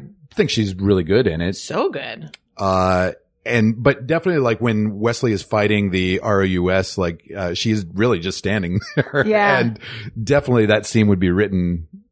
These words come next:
Speaker 1: differently now to have Buttercup have more agency. <laughs>
Speaker 3: Like, to do anything at all.
Speaker 1: Yes.
Speaker 2: <laughs> Yeah.
Speaker 1: Yeah.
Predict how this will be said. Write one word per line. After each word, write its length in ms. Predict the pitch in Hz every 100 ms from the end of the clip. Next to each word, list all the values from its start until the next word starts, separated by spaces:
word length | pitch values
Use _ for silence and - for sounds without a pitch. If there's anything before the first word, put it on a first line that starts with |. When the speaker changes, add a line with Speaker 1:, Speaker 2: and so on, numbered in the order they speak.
| _ _
Speaker 1:
differently 400 | - 110 95 90
now 360 | 87 98 90 87
to 120 | 90
have 160 | 82 80
Buttercup 560 | 90 90 87 85 -
have 260 | 85 85 82
more 440 | 85 85 82 82 76
agency. 580 | 87 82 85 - 85 107
<laughs> 60 | - _ -
Speaker 3:
Like, 120 | 208
to 80 | 202
do 160 | 208 208
anything 480 | 180 180 185 185 175
at 80 |
all. 320 | 165 160 185 - _ -
Speaker 1:
Yes. 460 | 104 104 370 -
Speaker 2:
<laughs> 60 | 359
Yeah. 340 | 196 359 294 294
Speaker 1:
Yeah. 280 | 127 92